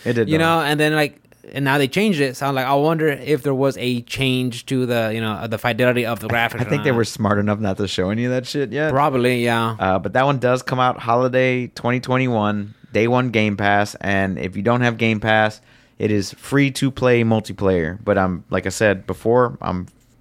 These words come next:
Speaker 1: pretty sure they're gonna find a way to get your money. Just straight
Speaker 2: They'll
Speaker 1: up.
Speaker 2: find something.
Speaker 1: They'll find something.
Speaker 2: Cosmetics or
Speaker 1: So,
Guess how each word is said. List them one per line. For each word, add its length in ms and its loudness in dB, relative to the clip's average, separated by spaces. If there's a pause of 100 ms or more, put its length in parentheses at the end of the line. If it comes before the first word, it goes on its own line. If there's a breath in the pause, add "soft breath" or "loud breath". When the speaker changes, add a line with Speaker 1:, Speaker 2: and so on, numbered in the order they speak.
(120)
Speaker 1:
pretty 220 -6
sure 160 -2
they're 100 0
gonna 160 0
find 240 2
a 20 0
way 120 2
to 60 -2
get 180 -4
your 80 -4
money. 240 -6 (560 soft breath)
Just 160 -4
straight 160 4
Speaker 2:
They'll 80 2
Speaker 1:
up. 80 0
Speaker 2:
find 180 0
something. 240 -6
Speaker 1:
They'll 80 0
find 240 -2
something. 300 -4
Speaker 2:
Cosmetics 760 -6
or 60 -6
Speaker 1:
So, 580 0